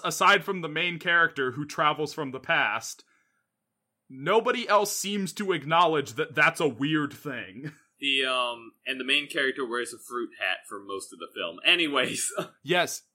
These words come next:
Speaker 1: He also wears a fruit hat for most of the film. Um, and, I mean, there is a reason in the story for it, but
Speaker 2: Just go watch Meet the
Speaker 1: I
Speaker 2: Robinsons. You'll have, you'll actually
Speaker 1: Just
Speaker 2: have a fun time with that one.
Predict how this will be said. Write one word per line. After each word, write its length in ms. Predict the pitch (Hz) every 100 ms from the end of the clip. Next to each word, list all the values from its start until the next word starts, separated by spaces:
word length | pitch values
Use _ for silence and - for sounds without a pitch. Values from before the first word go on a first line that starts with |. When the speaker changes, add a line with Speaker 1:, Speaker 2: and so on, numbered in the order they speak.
| _ -
Speaker 1:
He 180 | 185
also 380 | 214 226 247 294
wears 240 | 233 240 202
a 40 |
fruit 300 | - 214 202
hat 240 | 165 147
for 100 | -
most 320 | 143 143 139 139
of 120 | 120
the 60 |
film. 480 | 113 127 107 87 95 _ _ _ _ -
Um, 420 | 151 147 139 - _
and, 320 | 156 160 160 151 _ 160
I 140 | 175
mean, 180 | 180 175
there 180 | 175 -
is 200 | 254 247
a 120 | 220
reason 560 | 175 135 175 202 208 220
in 160 | 220 214
the 80 |
story 420 | 214 - 226 233 233
for 320 | 233 233 247
it, 220 | 254 247 _ -
but 280 | 160 147 - - -
Speaker 2:
Just 220 | 165 -
go 160 | 170
watch 300 | 139 120 -
Meet 160 | 120 107
the 60 | 107
Speaker 1:
I 20 |
Speaker 2:
Robinsons. 640 | 101 98 101 98 107 104 139
You'll 200 | 139 131
have, 200 | 120 117
you'll 220 | 131 135 117
actually 420 | 120 117 120 98
Speaker 1:
Just 40 |
Speaker 2:
have 120 | 92
a 60 | 95
fun 240 | - 87
time 220 | 95 82 80
with 80 | -
that 240 | 76 82
one. 140 | 82